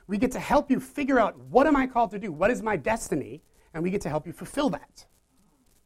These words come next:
Everybody with me? That's, that's my job. My job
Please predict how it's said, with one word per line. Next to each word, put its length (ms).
Everybody 200
with 140
me? 200
That's, 220
that's 320
my 140
job. 260
My 260
job 280